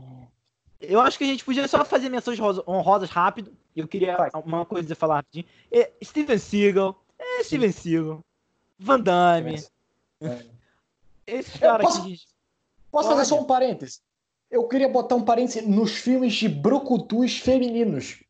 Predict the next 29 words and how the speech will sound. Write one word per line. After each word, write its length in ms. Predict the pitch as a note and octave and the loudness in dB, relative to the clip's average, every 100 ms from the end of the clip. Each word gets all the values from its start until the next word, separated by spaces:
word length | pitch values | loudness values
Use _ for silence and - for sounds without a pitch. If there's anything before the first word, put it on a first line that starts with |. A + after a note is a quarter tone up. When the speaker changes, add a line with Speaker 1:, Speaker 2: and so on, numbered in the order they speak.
| _ _ _ _ _ _ _ | _ _ _ _ _ _ _
Speaker 1:
Por 100 | E3+ | -4
favor. 240 | G#3 G#3 | -2 2
Speaker 2:
Atômica, 680 | A#3+ A#3+ A3+ A3 A3 A3 G#3 _ _ _ _ _ _ | 2 2 2 -4 -2 -4 -6 _ _ _ _ _ _
Operação 580 | G3 G3 A#3+ G#3 - G#3+ | 0 2 2 2 0 0
Red 220 | G3+ G#3 | 0 -2
Sparrow, 800 | - - G#3+ A3 G#3 G3+ G3 F3+ | -8 0 2 4 4 2 0 -2
da 180 | E3 D#3 | 0 2
Jennifer 340 | F3+ E3+ E3 | 0 0 0
Lawrence. 760 | E3+ G3+ G3+ G3 F3 - G3+ - _ _ | 4 4 2 0 -8 -8 -8 -10 _ _
O 100 | D#3 | 0
Atômica, 380 | D3+ G#3 A3+ G#3+ | 2 2 0 0
pra 120 | F#3+ | -2
mim, 80 | F#3+ | 0
é 40 | G#3 | 0
o 40 | |
melhor 260 | G3 D3 E3+ | 0 0 -2
de 100 | - | -2
todos, 260 | F#3 G#3 | -2 -2
tá? 120 | E3 | -4
Melhor 260 | D#3+ C#3 F#3+ | -4 -4 -4
filme 240 | - F#3 D3+ | -4 -8 -6
de 180 | C#3+ C3 | -6 -4
brucutu 400 | D3 D#3 A#2+ D#3+ | -4 -6 -10 -6
feminino, 440 | D#3+ C3+ C3+ C3+ | -4 -4 -4 -2
pra 120 | B2+ | -2
mim, 80 | C3 | 0
é 60 | C3 | 0
o 60 | |
Atômica. 500 | A#2 C#3 F#3+ G#3 G3+ | 0 0 -2 -2 -10